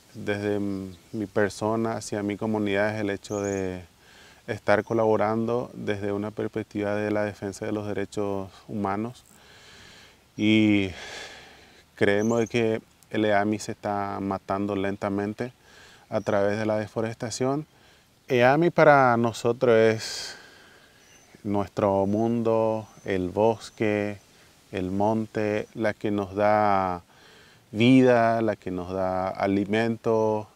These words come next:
la que nos da cultura. Esperamos que esta película, eami, pueda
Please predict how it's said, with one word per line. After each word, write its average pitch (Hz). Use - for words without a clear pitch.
la 92
que 98
nos 92
da 98
cultura. 107
Esperamos 143
que 151
esta 143
película, 135
eami, 123
pueda 113